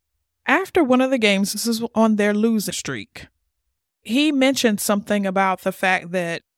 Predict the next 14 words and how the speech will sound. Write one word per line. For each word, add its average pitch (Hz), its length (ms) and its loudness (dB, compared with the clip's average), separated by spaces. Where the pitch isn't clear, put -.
you 277 160 -6
know, 285 120 4
the 254 100 0
players, 320 400 4
they 214 180 2
really 254 480 2
have 202 380 -4
to - 220 -6
figure 165 520 -4
out, 170 600 -4
do 196 240 -6
they 190 180 -4
love 190 480 -4
it 339 420 -8